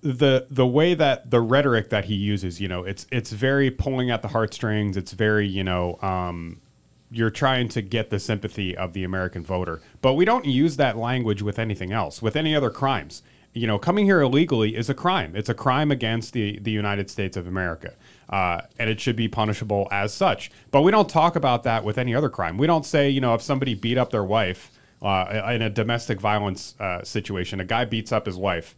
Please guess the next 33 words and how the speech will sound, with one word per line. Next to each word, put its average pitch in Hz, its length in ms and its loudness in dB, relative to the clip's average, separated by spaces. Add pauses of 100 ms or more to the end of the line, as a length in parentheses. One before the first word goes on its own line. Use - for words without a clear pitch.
(380)
We 135 160 2
don't 175 180 2
say, 147 180 2
"Well, 139 380 6 (320)
you 147 160 2
know, 123 320 2 (580)
uh, 151 240 -2
you, 160 320 0
really, 208 460 8
the 147 120 2
cops 190 360 4
are 180 80 6
gonna 147 180 4
come 175 220 2
to 170 100 8
his 165 140 6
house 156 340 4
and 131 140 0
with 160 120 4
his 131 160 0
kids 185 360 4
right 196 240 6
there, 202 300 6
they're 196 180 6
gonna 170 180 4
take 180 260 2
him, 190 240 2
they're 196 200 4
gonna 165 160 4
take 190 320 -2
his 165 200 0
father 196 420 8
away, 208 440 8